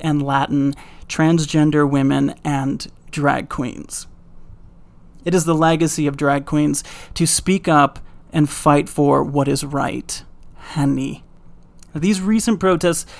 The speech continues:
have so far proven that it works, but we need to keep spreading awareness, pushing back, and helping those in need. I love you all, and I can't wait to send you a video.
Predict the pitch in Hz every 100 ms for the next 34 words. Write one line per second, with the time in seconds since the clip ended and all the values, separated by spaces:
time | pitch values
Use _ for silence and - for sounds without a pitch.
0 | - - 170 170 165 - - 175 175 185
1 | 170 165 170 156 147 143 143 - - -
2 | - 160 156 147 139 - - - - -
3 | - - - - 156 156 175 160 - -
4 | - - - - - - 151 160 170 165
5 | 170 170 175 - 156 143 - 151 147 156
6 | 151 147 143 147 143 - - - - -
7 | - 170 170 196 185 147 139 131 - -
8 | - - - - - - 156 147 156 151
9 | 147 139 135 143 135 135 - 113 - -
10 | - - - - - - - - - -
11 | - - 143 147 151 151 123 113 143 -
12 | - - 151 139 135 151 - 143 139 -
13 | - 139 - - - - - - 151 139
14 | 143 - 139 143 - - - 135